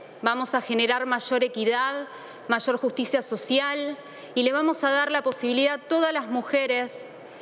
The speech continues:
no importa la condición económica que tengan, de que puedan acceder a un aborto seguro en un hospital,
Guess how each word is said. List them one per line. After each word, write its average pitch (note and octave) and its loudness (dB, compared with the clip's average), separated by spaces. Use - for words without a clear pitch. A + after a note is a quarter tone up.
no C4 4
importa D4 2
la A#3+ 0
condición A#3 0
económica B3 2
que A3 0
tengan, A3+ 0
de A3+ 0
que A#3+ 2
puedan D4 2
acceder C4 2
a - 2
un C4 2
aborto B3+ 2
seguro C4 2
en A3 2
un C4+ 4
hospital, B3 0